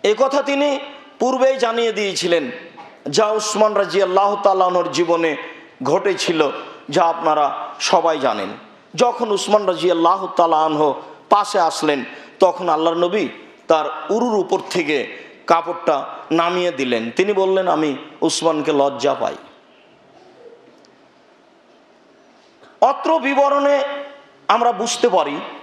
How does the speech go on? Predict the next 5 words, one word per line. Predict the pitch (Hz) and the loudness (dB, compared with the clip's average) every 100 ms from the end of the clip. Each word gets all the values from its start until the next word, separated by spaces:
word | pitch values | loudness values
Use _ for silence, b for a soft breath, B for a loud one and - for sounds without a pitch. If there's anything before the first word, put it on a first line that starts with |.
| - - | -14 -2
যে | 196 | 0
সময়ের | 180 - 220 233 240 202 | 0 0 2 2 2 2
গতিতে | 190 202 190 170 160 - - - - - | 0 0 0 0 -2 -8 -16 -20 -20 -2
উরুর | 226 277 294 233 | 0 2 0 0
উপরে | 220 220 220 202 185 - | 0 2 2 2 0 -4